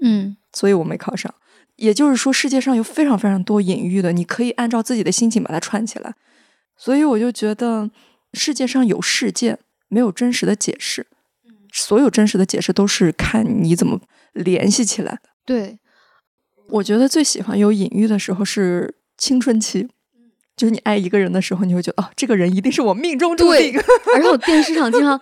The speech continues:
Speaker 1: 拿一个玫瑰花，“他爱我，他不爱我，他爱我，哦，他不爱我。”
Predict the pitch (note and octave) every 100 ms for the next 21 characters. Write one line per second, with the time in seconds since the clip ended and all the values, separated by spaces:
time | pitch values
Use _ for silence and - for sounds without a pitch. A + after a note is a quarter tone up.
0 | - A3 A#3+ A#3+ G#3+ A#3 A#3+ A3+ A3+ C#4+
1 | D4 C4+ A#3+ - F#4 - A#4 - G#4+ B3+
2 | C4 C4+ A3+ - A#3+ - - D5+ D4+ F4
3 | F4+ A3+ G4+ - - D#4 D4+ - E4+ D4+
4 | A3 D#4+ F#4+ - C#4+